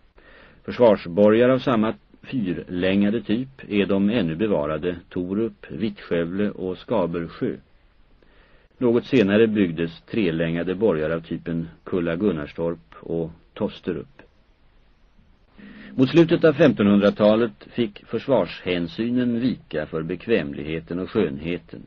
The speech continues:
Borgen förvandlades till ett fredligt, öppet och lättillgängligt slott.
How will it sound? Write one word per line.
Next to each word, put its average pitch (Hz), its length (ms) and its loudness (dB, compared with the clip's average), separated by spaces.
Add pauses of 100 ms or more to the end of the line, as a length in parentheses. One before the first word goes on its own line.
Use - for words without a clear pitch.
(680)
Borgen 123 500 8
förvandlades 92 640 -2
till 82 140 -10
ett 82 140 -8
fredligt, 101 680 -2
öppet 101 600 -6
och 90 100 -4
lättillgängligt 87 760 -6
slott. - 440 -14